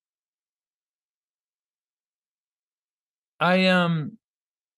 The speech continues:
I was just kind of, just kind of perpetually disappointed with him as I got older, you know. Um,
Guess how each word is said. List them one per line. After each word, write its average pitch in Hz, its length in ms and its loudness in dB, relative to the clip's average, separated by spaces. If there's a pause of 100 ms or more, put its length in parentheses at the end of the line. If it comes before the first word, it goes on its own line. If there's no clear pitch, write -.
(1800)
I 180 80 2
was 170 180 0
just 185 160 -6
kind 202 160 0
of, 185 60 -4 (2750)
just - 120 -10
kind 175 100 0
of 170 100 -4
perpetually 143 960 -2 (1700)
disappointed 120 800 -2
with 117 200 -6
him 107 240 -4
as 127 160 0
I 131 80 2
got 117 220 0
older, 104 580 -4 (220)
you 110 100 -4
know. 95 340 -8 (540)
Um, 101 800 -4